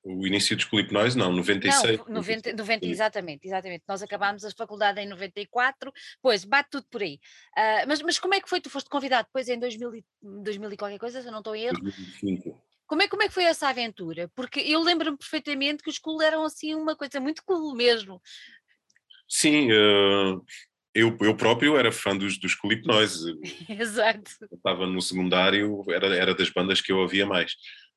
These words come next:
Speaker 1: Eh, em dois mil e cinco, mais ou menos, eh, eu estava, eu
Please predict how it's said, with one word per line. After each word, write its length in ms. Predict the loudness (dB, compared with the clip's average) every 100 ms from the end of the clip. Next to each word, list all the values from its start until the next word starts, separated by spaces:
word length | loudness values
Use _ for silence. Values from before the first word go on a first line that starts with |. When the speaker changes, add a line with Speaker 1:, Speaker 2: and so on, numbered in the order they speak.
| _ _
Speaker 1:
Eh, 560 | 4 6 8 8 6 2 2
em 140 | 4
dois 220 | 6 6
mil 240 | 6 4 4
e 100 | 4
cinco, 840 | 2 2 0 2 4 4 2 -2 0
mais 220 | 2 4
ou 80 | 4
menos, 600 | 4 2 0 -2 -4 -6
eh, 840 | -4 0 0 0 2 2 0 -2 -4
eu 60 | -2
estava, 320 | 2 4 4
eu 380 | 4 0 0